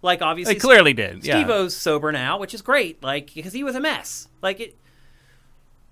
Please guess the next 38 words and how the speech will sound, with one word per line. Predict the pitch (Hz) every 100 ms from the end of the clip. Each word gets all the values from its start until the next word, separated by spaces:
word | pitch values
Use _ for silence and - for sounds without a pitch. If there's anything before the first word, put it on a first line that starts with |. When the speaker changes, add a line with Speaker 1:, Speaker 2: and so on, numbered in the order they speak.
| _
Speaker 1:
there's | 165 226 226
these | 277 285
peop-, | - 285 277 214
like, | 190
there | 233 214
are |
some | 202 311 320
people | 277 240
that | 208
just | 185 160
go | 131 160
too | 160 160
far, | 135 98 78 - - -
and | 165
they | 180
don't | 175 175
know | 156 156 151 147
when | 143 139
to | 135
stop. | 160 113 -
Like, | 135 143
I | 220
can | 294
go | 262
out | 262 233
and | 170
drink, | 170 175 214 - -
and | 254
I |
can | 320
get | 339
really | 302 302
hammered, | 226 247 285 139 - _ -
and | 208 311
I |
can | 302 254
come | 247
home, | 233 285